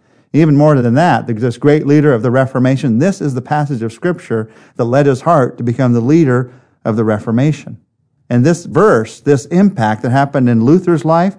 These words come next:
later it was reflected in John Wesley's life, one of the later great leaders of the church. Wesley went to a meeting where he heard about Luther's experience. It was in May of seventeen thirty-eight.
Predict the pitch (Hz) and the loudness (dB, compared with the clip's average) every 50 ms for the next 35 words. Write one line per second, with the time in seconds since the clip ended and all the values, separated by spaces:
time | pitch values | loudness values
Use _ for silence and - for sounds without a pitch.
0 | - - _ - - 147 170 214 220 190 147 143 143 - 147 151 156 139 120 135 | -14 -20 _ -6 -2 0 4 4 4 4 4 0 0 0 -2 -2 -2 -2 -2 -2
1 | 127 127 - 139 131 131 - - 139 127 127 120 139 131 131 131 135 156 214 233 | -2 -2 0 0 0 0 0 0 0 2 2 2 2 2 2 2 2 2 0 0
2 | - - 127 110 98 101 92 90 90 98 98 - - 120 117 117 - 139 151 190 | 0 -2 -2 -2 -2 -4 -10 -10 -12 -14 -14 -8 -6 -4 -4 -4 -2 -2 0 0
3 | 208 156 - 123 104 101 - 113 110 107 104 95 104 101 104 104 - 123 110 - | 0 -2 -2 -4 -4 -4 -4 -4 -4 -4 -4 -6 -6 -8 -10 -10 -8 -8 -8 -6
4 | - 131 165 214 214 - - 139 123 131 135 135 127 139 120 113 117 135 180 220 | -2 0 2 2 0 0 -2 -2 0 0 0 -2 -2 -2 0 2 2 2 4 4
5 | 214 139 113 110 127 - - _ _ _ _ _ - 143 156 165 165 143 196 247 | 4 2 2 0 -2 -4 -10 _ _ _ _ _ 0 2 4 4 4 4 4 4
6 | 269 254 190 147 123 101 - 120 131 123 120 127 117 101 107 107 - - 113 110 | 4 4 2 2 2 0 0 -2 -2 -2 -2 -2 -4 -4 -4 -6 -6 -2 -2 -2
7 | 98 90 87 - - - - - _ - - 139 143 127 139 147 135 135 127 120 | 0 -2 -4 -8 -14 -18 -20 -20 _ -4 0 0 2 2 2 2 2 2 2 2
8 | 127 151 165 165 156 139 120 110 - 165 143 143 131 - 151 135 127 - 151 131 | 2 2 4 4 4 2 2 0 0 0 0 0 0 0 0 0 0 0 0 0
9 | 127 123 127 143 135 123 - - - | 2 2 2 2 2 0 -2 -6 -10